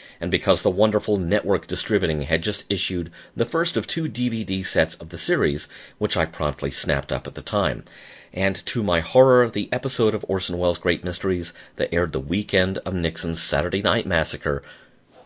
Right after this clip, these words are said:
wasn't in the first box set. Go figure.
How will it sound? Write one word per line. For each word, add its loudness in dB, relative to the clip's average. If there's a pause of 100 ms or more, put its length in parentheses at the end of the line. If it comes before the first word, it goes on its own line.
(180)
wasn't 4
in 4
the 2
first 2
box 6
set. 0 (400)
Go 2
figure. 0